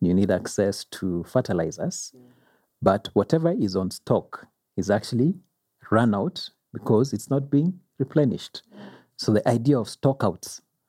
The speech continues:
Speaker 1: of basic inputs may really have affected, um, ultimate production. So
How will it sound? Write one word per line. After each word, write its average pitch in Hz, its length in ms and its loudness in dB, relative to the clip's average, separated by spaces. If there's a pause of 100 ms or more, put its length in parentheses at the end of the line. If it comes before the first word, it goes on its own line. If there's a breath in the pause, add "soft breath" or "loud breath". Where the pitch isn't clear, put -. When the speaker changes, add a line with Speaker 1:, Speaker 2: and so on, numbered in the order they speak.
(160)
Speaker 1:
of 95 220 -4
basic 117 300 0
inputs - 600 -4 (440 soft breath)
may 113 200 4 (120)
really 170 240 4
have 117 200 0
affected, 107 680 -2
um, 92 680 0 (200)
ultimate 107 420 0
production. 92 600 -6 (680 loud breath)
So 120 840 2